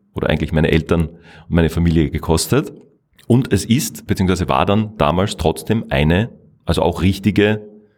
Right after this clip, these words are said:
Aktie, in die ich investiert habe oder die mir gehört hat. So, und jetzt habe ich natürlich den Fehler gemacht, beziehungsweise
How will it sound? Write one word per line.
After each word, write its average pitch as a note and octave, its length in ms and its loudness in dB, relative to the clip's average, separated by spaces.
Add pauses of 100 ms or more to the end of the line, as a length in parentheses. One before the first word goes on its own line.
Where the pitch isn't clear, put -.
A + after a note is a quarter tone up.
(180)
Aktie, - 380 -2
in F#2 160 -2
die F2 140 0
ich F#2 120 -10
investiert F2+ 440 -2
habe D2+ 160 -2
oder D#2 120 2
die E2 120 0
mir F#2+ 200 4
gehört D#2 440 0
hat. - 200 -8 (960)
So, - 480 -2 (400)
und F#2 80 -2
jetzt G2+ 120 0
habe A2+ 100 4
ich A#2 80 2
natürlich A2+ 440 0 (1000)
den G2 100 0
Fehler A#2 300 2
gemacht, G#2+ 320 0
beziehungsweise G2+ 720 -2